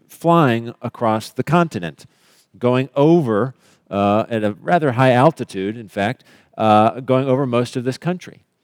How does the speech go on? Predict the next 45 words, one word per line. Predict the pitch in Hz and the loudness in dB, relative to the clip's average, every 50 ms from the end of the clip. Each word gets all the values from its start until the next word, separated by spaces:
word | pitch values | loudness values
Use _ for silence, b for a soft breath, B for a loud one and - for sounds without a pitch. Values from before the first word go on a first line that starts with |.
| _ _ _ _ _ _ - | _ _ _ _ _ _ -2
And | 151 151 147 | 0 0 2
so | - - 156 151 151 147 143 | 4 6 6 8 8 8 6
for | - - 156 160 | 2 0 -2 -2
years, | 160 170 214 254 247 165 120 107 | -2 0 0 2 2 2 2 4
I | 120 120 143 | 4 4 4
was | 160 165 151 127 131 | 4 4 2 2 0
accustomed | 135 - - 135 123 - - 156 147 127 | -4 -2 -2 -2 -2 -2 -4 -8 -4 -2
to | 143 139 | 0 0
it. | 139 139 | 2 2
There's | 139 139 139 | 0 -2 -2
a | 139 | -4
certain | - - 170 170 160 139 | -6 -4 -6 -6 -6 -4
part | - 135 143 147 143 | 0 2 2 4 4
in | 139 | 4
that | 143 139 139 | 4 4 4
itinerary, | 135 131 - - 156 151 151 147 147 147 | 4 4 2 0 -4 -4 -2 0 0 0
if | 143 - | 0 -2
you're | 113 104 | -4 -6
going | 120 131 131 120 | -4 -6 -6 -6
from | - 123 110 | -8 -8 -4
B | 127 131 | 0 2
W | 127 131 131 123 123 123 123 | 4 4 4 4 2 0 2
I | 123 123 123 127 | 4 4 4 4
to | 120 117 | 4 2
L | - 117 110 110 110 | 2 2 2 2 4
A | 110 117 | 4 4
X, | 131 139 143 139 - - | 4 4 4 2 0 -4
or | 110 | -10
if | 95 - | -10 -10
you're | - 101 98 | -10 -10 -10
going | 107 107 107 104 101 | -8 -8 -8 -8 -10
from, | - - 101 95 95 90 b b b b b b b | -12 -12 -12 -12 -12 -16 b b b b b b b
you | 104 104 | -10 -8
know, | 101 98 | -8 -6
Philadelphia | - - 127 120 120 123 131 135 127 - - 127 120 | -4 -2 0 2 4 4 4 4 4 2 -2 -2 -2
to | 110 107 | -2 -2
San | - - 110 104 104 | -4 -6 -6 -6 -2
Diego, | 107 123 131 135 135 131 135 131 131 | 2 4 6 6 6 4 2 0 0
or | 120 104 98 | 0 -2 -2
wherever | 104 127 165 165 170 | 0 0 0 2 0
you | 160 151 147 147 | -2 -4 -4 -2
may | 139 135 131 123 | 0 0 0 2
go, | 120 127 101 | 0 -2 -2
be | 110 117 110 | -2 -4 -2
going, | 107 120 127 113 95 90 90 98 | -2 -2 -2 -2 -2 -6 -8 -12